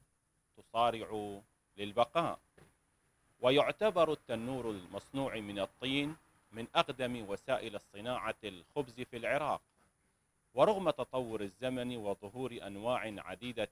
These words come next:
من الأفران التي تعمل بالغاز والكهرباء، لا تزال الأسر الموصلية تتمسك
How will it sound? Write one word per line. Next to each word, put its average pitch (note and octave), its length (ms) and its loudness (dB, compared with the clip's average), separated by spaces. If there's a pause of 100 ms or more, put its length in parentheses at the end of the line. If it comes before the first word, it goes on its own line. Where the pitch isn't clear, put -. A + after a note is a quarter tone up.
من F#2+ 360 -10
الأفران C3+ 680 0 (560)
التي A#2 400 0
تعمل C3+ 640 -2
بالغاز G#2+ 540 0
والكهرباء، G2+ 920 -2 (500)
لا C#3 140 6
تزال F3+ 500 4
الأسر C#3+ 680 -4
الموصلية A#2+ 1000 -2 (600)
تتمسك C3 920 -2